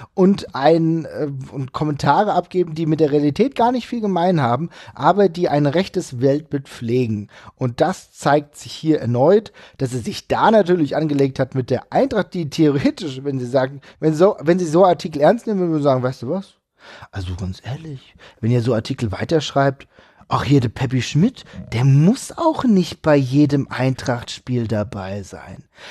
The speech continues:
Also das können wir auch anders regeln. Ja, aber das macht die Eintracht dann halt natürlich nicht, weil Peppi Schmidt langjähriger Korrespondent und so weiter und so fort. Aber wenn man es mal weiterdrehen könnte,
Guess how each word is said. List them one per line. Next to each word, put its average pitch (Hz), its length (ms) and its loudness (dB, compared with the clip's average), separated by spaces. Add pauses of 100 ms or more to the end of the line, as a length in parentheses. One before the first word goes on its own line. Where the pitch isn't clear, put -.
(140)
Also 151 200 -2
das 139 200 -6
können 160 260 0
wir 160 140 6
auch 165 200 2
anders 285 520 0
regeln. 127 340 0 (320)
Ja, 151 200 2
aber 147 200 4
das 139 160 0
macht 180 200 0
die 196 60 2
Eintracht 170 280 2
dann 143 140 0
halt 120 140 -2
natürlich 120 320 -6
nicht, 208 280 0
weil 131 240 4
Peppi 131 240 -8
Schmidt 139 240 -6
langjähriger 127 420 -2
Korrespondent 160 560 -2
und 220 60 -4
so 202 100 0
weiter 180 200 4
und 170 60 -2
so 170 80 -10
fort. 220 260 0
Aber 160 200 2
wenn 143 100 2
man 143 80 -2
es 135 60 -12
mal 143 120 0
weiterdrehen 151 600 -2
könnte, 127 420 -6